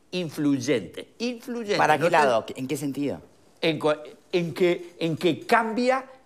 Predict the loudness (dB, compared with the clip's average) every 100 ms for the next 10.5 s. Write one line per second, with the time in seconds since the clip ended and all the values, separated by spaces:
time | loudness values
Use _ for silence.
0 | -6 -2 -2 -2 -2 -2 2 2 2 0
1 | 2 -2 0 0 2 0 2 2 2 -4
2 | -12 _ _ _ _ _ _ -8 -2 -2
3 | -2 -2 -2 0 -4 2 2 2 -2 -2
4 | -4 -2 -2 4 4 4 -4 -18 -2 2
5 | 4 2 2 2 2 -2 0 0 2 0
6 | 4 4 2 -2 -2 0 0 0 -2 0
7 | -2 -4 -6 -4 -4 -2 2 2 0 -4
8 | -4 -4 -4 -2 -2 -2 -14 -2 -2 2
9 | 2 2 2 2 0 -2 -6 -8 -10 -8
10 | -8 -10 -12 -10 -10